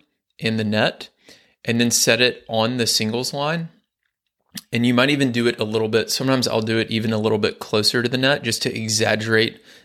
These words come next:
the angles that I'm trying to hit with. This means I'm going to miss more volleys in practice, but if I can get good at those really, really risky, uh,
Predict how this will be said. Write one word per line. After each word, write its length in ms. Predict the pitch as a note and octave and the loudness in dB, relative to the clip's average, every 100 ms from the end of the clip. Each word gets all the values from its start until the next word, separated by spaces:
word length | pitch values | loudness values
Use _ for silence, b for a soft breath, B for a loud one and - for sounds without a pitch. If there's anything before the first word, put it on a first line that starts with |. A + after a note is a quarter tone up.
| B | B
the 180 | A#2+ | -2
angles 400 | A2 A2 A2+ A#2 | 0 0 0 0
that 80 | - | -2
I'm 120 | A2+ | -2
trying 260 | G#2+ A2+ A2 | -2 -2 0
to 60 | G#2+ | 0
hit 240 | A#2 A2+ | -2 -2
with. 320 | A#2 D3 D#3+ - b b b | 2 0 0 -10 b b b
This 200 | B2+ - | 0 2
means 220 | B2+ B2+ | 2 4
I'm 160 | A#2+ | 2
going 260 | A#2 A2+ A#2 | 2 0 0
to 100 | - | 0
miss 340 | A2+ G#2+ G#2+ - | 0 2 2 0
more 260 | A2 A2 | 0 -2
volleys 520 | G#2 G#2 G#2+ B2 C3+ | -2 -2 0 0 -2
in 200 | - - | -4 -6
practice, 560 | G#2 G#2+ G#2+ - C#3+ - | -4 0 0 0 0 0
but 200 | - A2 | 0 -2
if 120 | A2+ | 0
I 100 | A#2+ | -2
can 200 | A2+ A2 | -2 -4
get 280 | G#2+ B2 C3 | -2 -2 -2
good 220 | A2+ G#2+ | 0 2
at 140 | B2 - | 2 0
those 340 | A2 G#2+ - B B B B B | 0 0 -4 B B B B B
really, 640 | - A2+ A2 A#2+ C3 B2 A2+ | -10 -6 0 4 4 4 2
really 480 | G2+ A2 A#2 A#2 A2 | -2 0 2 2 0
risky, 840 | G#2 A2 - - A2+ A2 G#2+ - | 0 0 0 -2 -2 -2 -2 -6
uh, 460 | - G#2 G#2 G#2 G#2 | -6 -2 0 0 -4